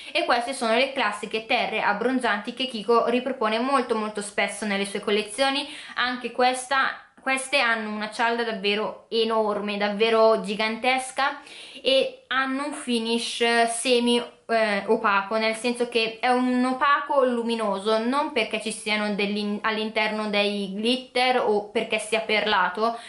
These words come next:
però appunto è, un opaco, direi quasi satinato, ecco,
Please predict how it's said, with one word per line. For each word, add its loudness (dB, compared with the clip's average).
però 0
appunto 0
è, 2
un 0
opaco, 4
direi -2
quasi 0
satinato, 0
ecco, -2